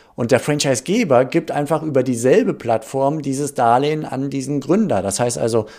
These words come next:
das benötigte Institut ist gewissermaßen diese Crowd-Plattform in der Mitte. Und, äh, man nutzt einfach nur diese Plattform, um dem Franchise-Nehmer ein, äh, ja, ein Darlehen, äh,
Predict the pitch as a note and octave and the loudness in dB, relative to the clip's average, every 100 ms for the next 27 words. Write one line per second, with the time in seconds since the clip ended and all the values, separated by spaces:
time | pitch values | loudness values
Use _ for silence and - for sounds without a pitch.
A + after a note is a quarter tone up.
0 | - - A#2 - _ - A#2+ B2 C#3+ - | -10 -2 -2 -2 _ 0 4 4 4 0
1 | C#3 C3+ C3+ B2 B2 D#3 G3+ G3 C3+ C#3 | -2 -4 -4 -6 -4 -2 -2 -4 -4 -2
2 | C3+ D3+ C3+ A#2 B2 B2+ B2+ A#2 A2+ B2 | -2 -2 0 0 0 -4 -8 -8 -6 0
3 | C3 - - G#2+ - A#2+ C3 B2+ G#2+ A2 | 0 0 -4 -6 -2 -2 -2 -2 -2 -2
4 | - B2 C3+ - - - - C3 B2+ C3+ | -2 -2 -4 -4 -18 -20 -6 0 2 2
5 | C3+ B2 B2+ F#3 - C3 B2+ C3 C3 B2+ | 2 4 4 2 2 -2 0 0 0 0
6 | B2 A#2+ - A2 - C#3 D3+ - - _ | -2 -4 -2 -2 0 0 0 -4 -18 _
7 | E3+ D#3+ F3+ - _ - D3 D3 - B2 | 4 4 4 -6 _ 0 2 2 -2 -8
8 | B2 B2 A#2+ A2+ C3 C3 C#3 - A2+ A2+ | -6 -6 -4 -2 2 2 2 -2 -2 0
9 | A#2+ E3+ G3 A#2 A2+ A#2 C#3 A#2 A2 A#2+ | -2 -6 -6 -2 0 0 2 2 0 -2
10 | A#2 A2+ B2+ C3+ C#3+ D3 G3 C3+ C3+ C#3 | 2 4 2 0 -4 -6 -6 -6 -4 -6